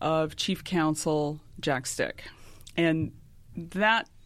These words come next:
seemed to, um, create a series of dominoes. People were forced to resign, both Doug Wilson, the I G,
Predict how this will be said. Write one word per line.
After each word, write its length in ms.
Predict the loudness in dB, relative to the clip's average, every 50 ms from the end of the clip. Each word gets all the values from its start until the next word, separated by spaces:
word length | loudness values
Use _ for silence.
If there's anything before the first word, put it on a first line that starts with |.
| -10
seemed 420 | -6 -4 -2 0 2 2 2 0 -2
to, 500 | -2 -2 0 0 2 2 2 0 -2 -6 -10 -18 -20 -20 -20 -20 -20 -20 -12 -6 -4
um, 600 | -4 -4 -4 -6 -8 -8 -10 -10 -10 -10 -12 -12 -14 -18 -18 -18 -18 -18 -18 -18 -18 -18 -20 -20 -20 -20 -20 -12
create 340 | -6 -2 2 4 4 4 2 2
a 80 | 0
series 420 | -2 0 0 0 0 0 0 0 -2
of 100 | 0 0
dominoes. 640 | 0 0 0 0 0 -2 -2 -4 -4 -6 -6 -6
People 300 | -6 -6 -6 -4 -4 -4 -4
were 400 | -4 -4 -4 -4 -4 -6 -8 -10 -14 -18 -20 -20 -20 -20 -20 -20 -20 -20 -18
forced 340 | -10 -4 -2 -2 -2 -2 -4
to 40 | -6
resign, 540 | -6 -4 0 2 2 4 4 4 2 2 2
both 200 | 0 0 0 0
Doug 180 | 0 -2 0 2
Wilson, 720 | 2 2 2 2 0 0 2 2 2 2 0 0 -2 -2
the 380 | -2 0 0 0 0 0 0 -2
I 200 | -2 -2 -2 -2
G, 480 | -2 0 0 0 0 0 0 -2 -4